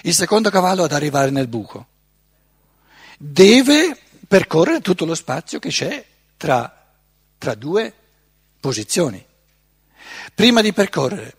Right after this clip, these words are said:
tutto questo spazio deve percorrere la metà. Prima di percorrere la metà deve percorrere la metà della metà. Prima di percorrere la metà della metà deve percorrere la metà della metà della metà. Quanti spazi deve percorrere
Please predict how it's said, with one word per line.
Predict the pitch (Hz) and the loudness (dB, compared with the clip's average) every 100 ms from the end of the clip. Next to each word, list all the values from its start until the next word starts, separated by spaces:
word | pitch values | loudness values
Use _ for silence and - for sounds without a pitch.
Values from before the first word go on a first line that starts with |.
| _ | _
tutto | 320 247 | -6 -4
questo | 170 156 165 | -6 -6 -8
spazio | - 139 143 330 | -6 -8 -8 -12
deve | 214 139 | -8 -8
percorrere | 127 123 175 214 | -8 -10 -10 -8
la | 113 101 | -8 -10
metà. | 110 160 156 - _ _ _ _ _ _ - - | -4 -2 -4 -8 _ _ _ _ _ _ -20 -4
Prima | 170 175 | 0 2
di | 160 | 2
percorrere | 151 151 160 127 | 0 -2 -2 -4
la | 120 | -4
metà | 139 165 269 | -4 0 -2
deve | 254 151 | -2 -6
percorrere | 120 101 165 - | -6 -6 -8 -8
la | |
metà | 104 104 160 | -10 -4 -2
della | 131 | -2
metà. | 104 98 147 - _ _ - - - | -6 -8 -8 -10 _ _ -20 -20 -4
Prima | 220 240 | 0 2
di | 214 | 4
percorrere | 196 190 180 | 4 4 4
la | 151 | 4
metà | 139 | 2
della | 143 127 | 0 0
metà | 139 240 | 0 0
deve | 294 | 0
percorrere | 156 175 165 | 2 2 4
la | 151 | 4
metà | 151 | 4
della | 247 165 | 2 2
metà | 135 143 | -2 -4
della | 170 131 | -6 -6
metà. | 131 - - _ _ _ _ - - 247 | -2 -4 -4 _ _ _ _ -20 -16 -14
Quanti | - 226 302 240 240 | 2 4 4 2 2
spazi | - - - 240 202 - 190 | 4 2 4 2 2 -4 -4
deve | 165 180 | 0 2
percorrere | 175 170 170 180 165 147 135 123 117 | 2 -2 2 2 2 2 -4 -4 -4